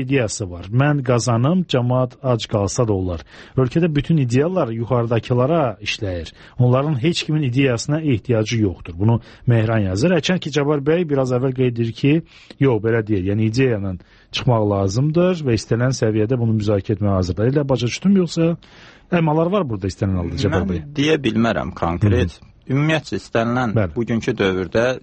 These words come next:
Speaker 2: hər bir dövrdə cəmiyyətin irəli getməsini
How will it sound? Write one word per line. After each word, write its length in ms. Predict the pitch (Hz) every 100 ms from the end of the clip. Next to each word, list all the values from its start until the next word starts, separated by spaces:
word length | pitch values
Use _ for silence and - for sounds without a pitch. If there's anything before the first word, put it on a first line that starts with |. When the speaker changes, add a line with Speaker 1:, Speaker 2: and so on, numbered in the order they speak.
| - _ _ - _ -
Speaker 2:
hər 280 | 107 117 95
bir 160 | 95 80
dövrdə 540 | 92 87 85 - 85 71
cəmiyyətin 520 | 87 90 92 90 95
irəli 320 | 92 90 90 87
getməsini 640 | 82 - 87 90 98 117